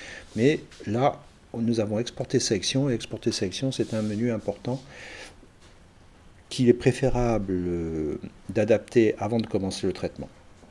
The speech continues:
Alors, d'abord, vous avez les options d'enregistrement. Sur les options d'enregistrement, vous voyez l'icône ici, et ce, cette icône, si je clique dessus,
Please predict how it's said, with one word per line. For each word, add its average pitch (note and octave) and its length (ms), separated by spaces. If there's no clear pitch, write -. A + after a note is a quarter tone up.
Alors, F#2 320
d'abord, A#2 360
vous A2 140
avez G#2 140
les G#2 220
options B2 260
d'enregistrement. G2 720
Sur - 200
les A2 160
options A#2 260
d'enregistrement, G2 760
vous C3+ 80
voyez G#2 260
l'icône G#2 380
ici, C3+ 440
et G2+ 80
ce, A2 460
cette - 340
icône, C#3+ 480
si - 240
je G2 100
clique B2+ 260
dessus, C3 480